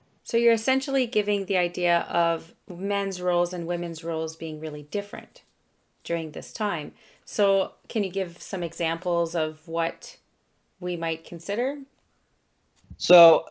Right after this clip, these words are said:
Speaker 2: essentially, they wouldn't necessarily use this terminology at the time, but it would be divided between the public sphere and the domestic sphere,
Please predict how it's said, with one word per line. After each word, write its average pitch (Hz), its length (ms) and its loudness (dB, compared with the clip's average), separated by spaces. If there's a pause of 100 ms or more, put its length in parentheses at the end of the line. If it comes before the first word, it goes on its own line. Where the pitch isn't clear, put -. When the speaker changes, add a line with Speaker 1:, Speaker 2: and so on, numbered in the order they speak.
(260)
Speaker 2:
essentially, 143 840 4
they 135 260 2
wouldn't 143 560 0
necessarily 113 800 6
use 107 440 0
this 107 180 2
terminology 98 1040 6
at - 280 -2
the - 80 -18
time, 104 600 4 (540)
but 117 540 8 (800)
it 139 180 6
would 139 240 0 (220)
be 147 140 4
divided 143 580 6
between 120 640 -2
the 107 80 -2
public 135 460 2
sphere 120 760 4
and 104 380 2
the 107 80 0
domestic 98 580 0
sphere, 58 540 -4